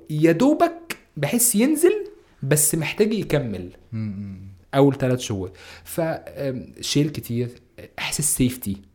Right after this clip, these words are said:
Speaker 1: آه، آه، آه، هزهزه كتير. ليه هزهزه؟ لان هي لما كانت بتبقى في بطن مامتها، مامتها ماشيه بتحس.
Speaker 2: تتحرك.
Speaker 1: فادي ده، ادي اللي كانت بتاخده، شيل،
Speaker 2: آه.
Speaker 1: آه، آه، أم، أعمل أصوات، أم،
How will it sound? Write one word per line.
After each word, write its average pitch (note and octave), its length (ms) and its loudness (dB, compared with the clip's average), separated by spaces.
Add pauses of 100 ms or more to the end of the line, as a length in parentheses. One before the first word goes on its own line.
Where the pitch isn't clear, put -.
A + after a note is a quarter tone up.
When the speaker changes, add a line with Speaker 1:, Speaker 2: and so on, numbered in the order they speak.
(1120)
Speaker 1:
آه، A2+ 400 -2
آه، A2 320 -6
آه، G#2+ 240 -6
هزهزه A#2+ 460 2
كتير. A#2+ 380 0
ليه D3 200 2
هزهزه؟ B2+ 380 0
لان G#2 200 -4
هي A#2+ 240 -4
لما A2 220 -4
كانت A2+ 300 -8
بتبقى G2 260 -8
في G2 60 -12
بطن G#2 220 -6
مامتها، G2+ 320 -6
مامتها G2 340 -6
ماشيه G2+ 280 -8
بتحس. G2+ 340 -6
Speaker 2:
تتحرك. - 80 -20 (540)
Speaker 1:
فادي - 840 -4
ده، A#2+ 180 -4
ادي E3+ 220 0
اللي D3+ 100 -2
كانت C#3 220 -4
بتاخده، G#2+ 460 -4
شيل، G#2+ 580 0
Speaker 2:
آه. G2+ 100 -6
Speaker 1:
آه، A2+ 680 -2
آه، G#2+ 80 -6 (560)
أم، A#2+ 200 -6 (220)
أعمل C#3+ 300 -2
أصوات، B2+ 600 -2 (120)
أم، G#2 420 -6